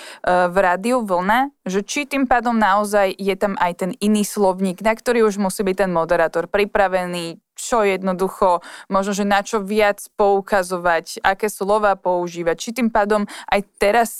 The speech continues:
ty si v nejakom možno, že priebehu, že sa musíš ešte trošku zmeniť, alebo či to máš prirodzené?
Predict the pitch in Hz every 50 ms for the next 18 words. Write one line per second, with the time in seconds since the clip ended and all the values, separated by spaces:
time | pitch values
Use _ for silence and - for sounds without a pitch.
0 | - - - 226 - - - 208 214 208 - 254 233 202 208 214 202 208 202 190
1 | 196 196 - 233 214 196 190 185 185 196 202 190 208 - - 202 190 185 - -
2 | 180 - 196 196 196 190 180 185 - - 190 180 170 185 - - 190 180 185 -
3 | - 185 - 175 151 - - - 202 175 170 165 156 170 202 214 214 196 185 170
4 | 165 170 175 170 170 175 175 180 185 208 - - 240 220 233 208 190 185 - -
5 | 196 - 156 170 160 156 - 165 165 - - -